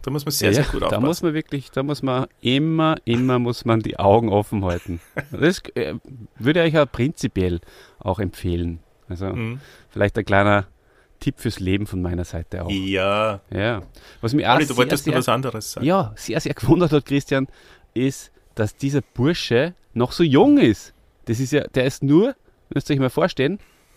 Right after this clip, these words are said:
Speaker 2: zehn Jahre älter als unser Chrissy. Und das,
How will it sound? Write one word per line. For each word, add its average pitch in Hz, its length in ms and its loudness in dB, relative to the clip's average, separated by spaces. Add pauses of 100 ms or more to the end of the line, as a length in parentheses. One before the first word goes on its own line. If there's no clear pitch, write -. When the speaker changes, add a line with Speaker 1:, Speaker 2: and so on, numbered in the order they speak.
Speaker 2:
zehn 269 360 4
Jahre 175 380 4
älter - 400 -2
als 143 180 0
unser 143 200 -2
Chrissy. - 460 -6 (500)
Und 120 380 4 (560)
das, 127 220 -2